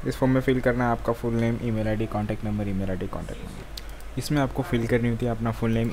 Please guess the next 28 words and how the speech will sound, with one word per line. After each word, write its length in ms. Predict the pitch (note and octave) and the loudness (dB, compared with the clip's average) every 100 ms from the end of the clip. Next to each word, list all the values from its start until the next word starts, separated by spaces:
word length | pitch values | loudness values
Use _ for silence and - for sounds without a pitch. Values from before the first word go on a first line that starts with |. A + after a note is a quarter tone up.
| A2+ | 0
email 200 | G#2+ G#2+ | 2 2
आईडी, 180 | G#2+ A2+ | 2 0
contact 400 | G#2 G#2 G#2+ A2+ | 0 -2 -4 -2
number, 240 | A2 A2 | -2 -4
state, 340 | - - C3+ | -4 0 0
city, 280 | C3+ B2 B2 | 0 0 0
interested 380 | A#2 A#2 A2+ A#2+ | 0 -2 -2 -4
course, 300 | - A#2+ A2+ | -2 -2 2
highest 220 | G#2+ G#2+ | 0 0
qualifications, 640 | A2 G#2+ A2 A2 G#2+ A#2 - | 0 -2 -2 -4 -2 -2 -2
फिर 140 | G#2+ | 0
आपको 220 | G2+ A2+ | 0 0
get 180 | G#2+ G#2+ | 0 0
free 140 | B2 | 0
counselor 320 | A2 G#2+ G#2 G#2 | 0 0 -2 -4
पर 100 | G#2+ | -2
click 220 | G#2+ - | -4 -2
करनी 220 | G#2+ A2+ | -4 -2
है, 80 | C3+ | -4
जिससे 240 | C#3+ - | -4 0
आपको 240 | C#3+ C3+ C#3 | -2 0 0
यूपीटीटी 520 | B2 C3 B2 A#2 A#2+ | 0 0 -2 0 0
के 180 | A2+ G#2+ | 0 0
related 320 | A2 A2 A2+ | 0 -2 -2
सारे 220 | G#2+ G#2 | -2 -2
के 100 | G#2 | -2
सारे 160 | G#2 G2+ | -2 -4
update 220 | - | -4